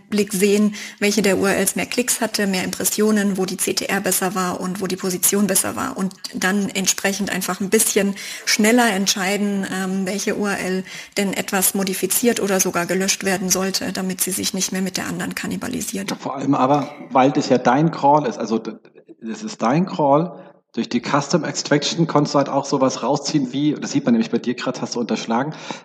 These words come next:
Speaker 2: was für ein Seitentyp
Speaker 1: <laughs>
Speaker 2: ist das und was für eine Kategorie
Speaker 1: Ja.
Speaker 2: ist das? Und natürlich Informationen, Kategorie und Seitentyp. Wenn ich jetzt sehe,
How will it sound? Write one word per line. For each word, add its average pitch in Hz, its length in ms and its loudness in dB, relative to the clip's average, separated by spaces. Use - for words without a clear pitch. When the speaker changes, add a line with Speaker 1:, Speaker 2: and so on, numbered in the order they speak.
Speaker 2:
was 123 200 0
für 151 100 2
ein 120 140 2
Seitentyp 180 560 4
Speaker 1:
<laughs> - 0 -
Speaker 2:
ist 165 200 0
das 196 240 4
und 135 200 0
was 131 160 0
für 147 80 0
eine 131 180 2
Kategorie 117 600 2
Speaker 1:
Ja. 117 60 2
Speaker 2:
ist - 120 -4
das? 110 180 -2
Und 117 100 -2
natürlich 151 380 2
Informationen, 135 680 2
Kategorie 123 580 0
und 151 160 0
Seitentyp. 131 540 0
Wenn 127 140 4
ich 120 100 0
jetzt 110 240 -2
sehe, 143 240 2